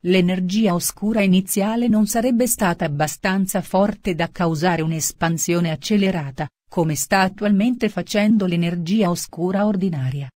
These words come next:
Ma avrebbe causato il raffreddamento del plasma emerso dal Big Bang, più velocemente di quanto non avrebbe fatto altrimenti.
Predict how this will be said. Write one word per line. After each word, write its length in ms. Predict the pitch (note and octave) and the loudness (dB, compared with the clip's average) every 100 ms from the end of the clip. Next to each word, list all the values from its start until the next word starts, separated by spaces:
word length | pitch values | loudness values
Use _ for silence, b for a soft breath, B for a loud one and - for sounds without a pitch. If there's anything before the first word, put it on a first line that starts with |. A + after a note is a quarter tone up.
| _ _ _ - | _ _ _ 0
Ma 100 | G#3 | 2
avrebbe 400 | A3 G#3 D#3+ F3+ | 4 2 0 -2
causato 600 | - E3+ D#3 C#3+ B2 B2 | -2 -2 -2 -4 -4 -4
il 160 | E3 D3+ | -4 -2
raffreddamento 840 | F3 F3+ F3+ E3 D3+ D#3+ F3 F3 D3 | -4 -4 -4 -2 -2 0 0 0 -4
del 180 | C#3+ | -6
plasma 460 | C3+ D#3+ C#3 C3 D3+ | -6 -6 -6 -6 -4
emerso 480 | D3+ E3 G3+ G#3+ G3 | -2 0 0 0 -2
dal 200 | E3+ E3 | -2 -2
Big 300 | D#3+ E3+ E3 | -2 -4 -2
Bang, 380 | D#3 D3+ C#3+ C3 _ _ | -2 -4 -4 -10 _ _
più 200 | - C4+ | -4 0
velocemente 720 | G#3+ G3 G3 G3 A3+ G#3+ G3+ | 2 2 2 4 4 4 0
di 80 | F3 | -2
quanto 340 | F3+ F3+ F3 F3+ | 0 0 2 0
non 140 | F3 | 0
avrebbe 420 | F3 F#3 G#3+ G3 | 0 0 2 0
fatto 360 | G#3+ A#3 A#3+ F3 | 0 -2 -2 -6
altrimenti. 760 | D#3+ - G3+ D#3 C3 B2 D3 | -8 -6 -4 -4 -6 -8 -12